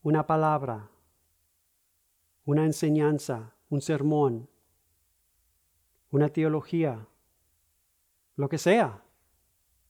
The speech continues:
Si la cosa es de Dios, es diseñado de Dios para traer a la persona de Cristo mismo. Y más específicamente,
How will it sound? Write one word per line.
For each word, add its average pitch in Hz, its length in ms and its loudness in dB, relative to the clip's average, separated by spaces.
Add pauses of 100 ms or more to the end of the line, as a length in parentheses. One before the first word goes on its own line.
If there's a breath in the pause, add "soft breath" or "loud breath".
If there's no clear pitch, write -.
(520)
Si - 220 -4
la 147 240 0
cosa 214 500 0
es 226 240 0
de 240 120 4
Dios, 226 400 2 (300 soft breath)
es 185 360 0
diseñado 170 760 2
de 180 80 6
Dios 147 320 0
para 151 360 -2
traer 180 600 0
a 156 100 -4
la 156 240 -4
persona 143 760 -4 (400)
de 135 140 -8
Cristo 127 400 -10
mismo. 110 500 -14 (1700)
Y 131 100 -4
más 127 240 -6
específicamente, 139 1200 -4